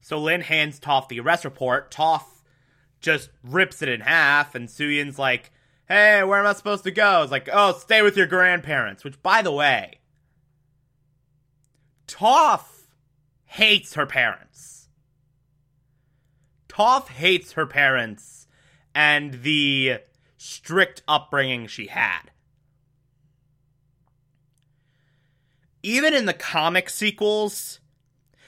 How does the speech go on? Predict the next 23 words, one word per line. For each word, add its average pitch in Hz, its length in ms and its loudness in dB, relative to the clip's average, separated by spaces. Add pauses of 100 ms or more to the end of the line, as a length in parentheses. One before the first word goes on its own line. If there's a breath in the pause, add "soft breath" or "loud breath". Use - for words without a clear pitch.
(100)
where, 156 200 4
like, 139 240 2
Toph 165 420 0
has 147 300 0
some 156 600 -2
form 160 320 -2
of 151 100 -4
reconciliation, 156 1200 -2 (3250)
she - 360 -4
still 165 1080 0 (760)
is 160 220 -4
not 165 360 0
a - 20 -20
fan. 120 460 -2 (2500)
So 185 280 2
the 151 160 -4
fact 262 540 0
that 170 260 -6
she 208 280 -4
would 160 320 -2
tell 185 440 2
Su 180 300 -2
Yin, 127 580 0